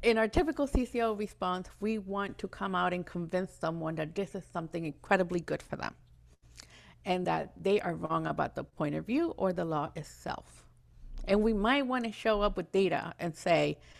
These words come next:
"In the long run," and you're gonna come and insert the benefits. I will caution and suggest for us not to do this. I would like to say that, you know, we want to be aware of people's life experience and that their life experience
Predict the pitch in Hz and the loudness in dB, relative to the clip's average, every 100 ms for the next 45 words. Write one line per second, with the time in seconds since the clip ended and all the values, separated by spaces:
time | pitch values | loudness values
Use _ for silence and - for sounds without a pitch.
0 | - - 240 262 247 269 302 247 202 202 | -20 -2 4 6 6 10 10 8 6 6
1 | 208 208 - 208 220 208 196 196 196 196 | 4 0 -2 4 6 6 2 0 -2 2
2 | 214 196 196 - 175 170 - 165 160 - | 2 2 0 0 0 -2 0 0 2 -2
3 | - 165 151 175 - - - - - - | -6 -2 -2 -2 -4 -6 -8 -12 -12 -14
4 | - - 190 202 185 - 208 214 220 190 | -8 -2 0 0 -2 2 2 2 0 -2
5 | 175 165 165 175 170 175 - - 170 156 | -2 -4 -4 2 4 2 -6 -6 -2 -2
6 | 156 - - 185 165 170 - - 151 147 | -2 -6 -12 -8 -2 0 -2 -6 -6 -6
7 | - - - - - - - - - - | -6 -6 -8 -12 -20 -20 -20 -20 -12 -2
8 | 175 180 170 165 180 - 180 175 170 - | 0 2 0 0 -4 0 4 4 2 2
9 | 156 156 147 - - - 170 160 156 160 | 4 4 0 -8 -16 -2 0 2 2 4
10 | 175 - 196 175 175 165 170 170 - 170 | 4 4 2 4 2 4 4 4 2 -2
11 | - 170 170 160 165 151 156 - - 226 | -4 -4 -2 0 0 0 -4 -8 -2 0
12 | 247 294 320 - 185 190 185 185 208 196 | 2 0 -2 -4 -2 0 2 2 0 2
13 | 180 185 202 - - 185 202 208 214 | 2 2 -2 -6 -2 0 2 2 0